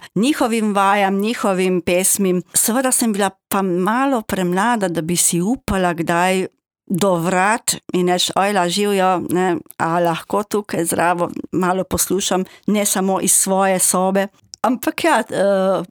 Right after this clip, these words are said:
to je, bom rekla, eh, s-, je neka posebna majlontarska zgodba.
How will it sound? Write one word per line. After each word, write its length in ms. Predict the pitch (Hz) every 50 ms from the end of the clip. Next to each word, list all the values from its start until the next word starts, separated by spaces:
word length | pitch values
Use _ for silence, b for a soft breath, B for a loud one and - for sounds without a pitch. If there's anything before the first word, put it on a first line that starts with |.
| -
to 120 | - 311 302
je, 60 | 254
bom 160 | 240 240 240
rekla, 320 | 240 254 262 - 269 214
eh, 560 | 214 208 202 147 147 185 185 185 185 185 185 190
s-, 520 | - - - - - - - - - -
je 260 | - 202 190 185 185 185
neka 800 | 185 185 190 196 202 208 - - - 170 170 170 165 - - 165 B B B - _ -
posebna 680 | 190 - - - 311 262 311 269 269 269 214 202 196
majlontarska 920 | 196 196 196 202 202 202 202 196 226 226 - 180 170 190 - - - 180 175
zgodba. 600 | 196 208 - 180 170 170 170 165 156 - 160 151